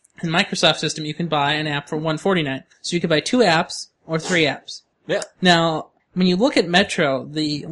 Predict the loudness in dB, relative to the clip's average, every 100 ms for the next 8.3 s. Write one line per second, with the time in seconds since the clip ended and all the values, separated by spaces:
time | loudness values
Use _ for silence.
0 | -6 -2 0 2 0 0 -2 0 -2 -2
1 | -4 -2 -4 -4 -6 -6 0 2 2 0
2 | -2 -2 -4 -4 -4 -6 -10 -14 _ _
3 | 2 2 2 -4 -6 -6 -4 -4 -4 -4
4 | -8 _ 0 2 2 2 2 0 -4 -6
5 | -6 -2 -2 0 -2 -2 -6 -4 -4 -4
6 | -4 -4 -2 -2 -2 -6 -6 -4 -4 -4
7 | -4 -4 -4 -10 -8 -6 -4 -6 -6 -4
8 | -2 -2 -6